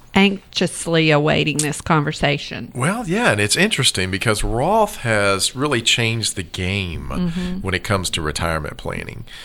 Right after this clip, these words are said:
Speaker 2: We also talked about, you know, being able to utilize assets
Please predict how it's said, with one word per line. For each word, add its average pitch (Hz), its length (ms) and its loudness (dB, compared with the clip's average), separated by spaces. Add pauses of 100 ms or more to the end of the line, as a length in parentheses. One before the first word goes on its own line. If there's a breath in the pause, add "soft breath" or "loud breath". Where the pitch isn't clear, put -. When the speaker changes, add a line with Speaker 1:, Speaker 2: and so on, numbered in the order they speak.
(220 loud breath)
Speaker 2:
We 104 140 4
also 123 320 6
talked 104 420 2
about, 95 400 2
you 98 80 -4
know, 92 120 -2
being 98 240 0
able 104 200 2
to 92 60 -4
utilize 98 720 0
assets 90 840 0